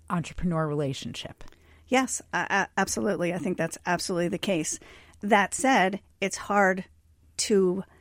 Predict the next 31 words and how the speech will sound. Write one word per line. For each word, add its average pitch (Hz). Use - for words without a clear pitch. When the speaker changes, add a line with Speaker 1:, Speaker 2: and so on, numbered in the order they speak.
Speaker 2:
believe 220
that's 208
the 202
case 294
in 226
every 214
single, 214
Speaker 1:
<laughs> -
Speaker 2:
you 233
know, 220
circumstance 202
when 226
there 214
is 240
such -
disparity 208
in 196
the, 190
uh, 175
funding 262
equation. 170
And 190
of 190
course, 196
most 185
recently 190
in 180
research 190
that 180
was 170
published 185